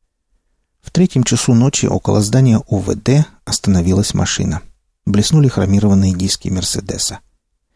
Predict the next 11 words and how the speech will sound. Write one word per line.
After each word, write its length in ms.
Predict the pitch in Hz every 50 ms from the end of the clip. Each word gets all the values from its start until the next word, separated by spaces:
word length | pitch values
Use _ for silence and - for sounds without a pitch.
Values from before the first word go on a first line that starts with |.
| _ _ _ _ -
Водитель 400 | - 107 110 151 175 - 175 165
оказался 460 | 156 - 127 120 139 147 - - 127
весьма 300 | 120 113 - 104 98 92
расторопным 540 | - - - - - - - - - 101 104
малым. 440 | 101 90 85 143 170 - - - - _ _ _ _ _ _ _ _ _ _ _
Выскочил 460 | 107 117 117 - - 90 - - 87
из 100 | 85 82
автомобиля, 640 | 87 - - - - 90 90 104 135 156 156 139 143 - _ _
открыл 400 | - - - - - 117 107 101
заднюю 340 | 101 98 90 82 85 78 -
дверцу 440 | 92 120 139 - - - - 127